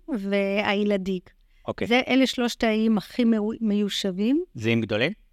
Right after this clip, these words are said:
Speaker 1: זה איים, אה, יחסית, אה, מאהה הוא יחסית, אה,
Speaker 2: אם
Speaker 1: לא
Speaker 2: נקביל
Speaker 1: כל
Speaker 2: את זה
Speaker 1: כך גדול,
Speaker 2: לאיי יוון.
Speaker 1: יש, מה? אה, תלוי איזה מהאים ביוון, אבל זה אי קטן, יחסית קוראים לו אי ארבעים וחמש הדקות, כי הם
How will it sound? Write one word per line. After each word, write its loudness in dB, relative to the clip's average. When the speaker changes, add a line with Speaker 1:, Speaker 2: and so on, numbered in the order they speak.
Speaker 1:
זה -4
איים, 4
אה, 4
יחסית, -2
אה, 4
מאהה 4
הוא -2
יחסית, -2
אה, 0
Speaker 2:
אם 2
Speaker 1:
לא 2
Speaker 2:
נקביל 2
Speaker 1:
כל 4
Speaker 2:
את 0
זה 2
Speaker 1:
כך 4
גדול, 2
Speaker 2:
לאיי 4
יוון. 2
Speaker 1:
יש, 0
מה? -6
אה, 0
תלוי 2
איזה 2
מהאים 2
ביוון, 2
אבל 2
זה -4
אי 2
קטן, 4
יחסית -4
קוראים 4
לו 2
אי 0
ארבעים 4
וחמש 2
הדקות, 2
כי -2
הם 4